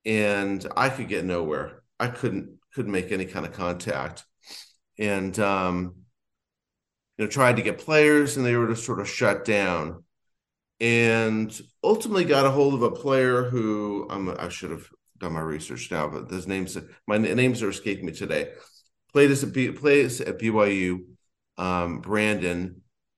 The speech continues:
and it was finally someone who was open to talk to me about this stuff. Um, and as the program began to fall apart,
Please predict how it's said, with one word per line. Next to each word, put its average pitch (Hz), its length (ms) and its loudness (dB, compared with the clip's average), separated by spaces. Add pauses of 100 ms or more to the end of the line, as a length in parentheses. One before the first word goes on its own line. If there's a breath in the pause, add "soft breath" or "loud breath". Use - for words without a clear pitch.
(120)
and 104 760 0 (280)
it - 80 -10
was - 140 -12
finally 160 300 0
someone 139 260 0
who 113 60 2
was 110 100 -4
open 113 220 0
to 90 80 -4
talk 95 320 -2
to 98 100 -10
me 80 80 -4
about 76 300 -8
this 69 200 -10
stuff. 80 400 -6 (1200)
Um, 87 600 -6 (840 soft breath)
and 104 380 0
as 107 240 -6
the 110 100 -4
program 120 880 0
began 107 440 -2
to 92 60 -4
fall 98 640 -2
apart, 92 680 2